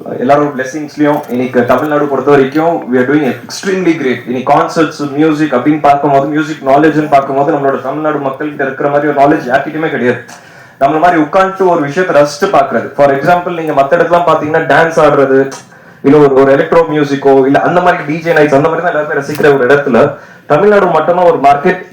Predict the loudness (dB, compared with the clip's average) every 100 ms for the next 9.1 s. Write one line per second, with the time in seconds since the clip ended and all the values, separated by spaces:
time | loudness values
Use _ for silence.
0 | -4 -4 2 2 4 4 4 4 2 4
1 | 2 2 0 -2 -2 -8 -16 -20 -4 -2
2 | 0 4 4 4 4 4 4 2 -2 -2
3 | -8 -4 0 2 2 2 2 0 2 2
4 | 2 2 2 2 2 2 2 0 0 -2
5 | -2 -12 -20 -18 -4 0 2 0 -2 -4
6 | -4 -4 -2 -2 -4 -2 0 0 0 2
7 | 2 2 -2 -6 -8 -4 -4 -4 -6 -4
8 | -4 -6 -4 -2 2 2 2 -2 -2 -4
9 | -4